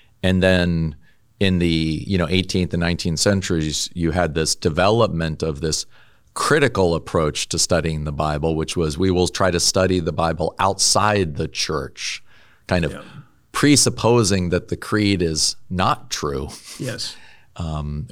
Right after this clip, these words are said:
Speaker 1: just using empirical, modern scientific rationality.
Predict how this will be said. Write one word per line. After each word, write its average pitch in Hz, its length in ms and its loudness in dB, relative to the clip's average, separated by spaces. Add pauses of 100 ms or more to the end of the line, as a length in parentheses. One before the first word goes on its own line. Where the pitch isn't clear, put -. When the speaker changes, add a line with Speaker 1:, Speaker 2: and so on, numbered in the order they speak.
(160)
Speaker 1:
just 127 420 2
using 98 720 4
empirical, 90 1000 2
modern 90 560 2
scientific 87 840 0
rationality. 82 1160 0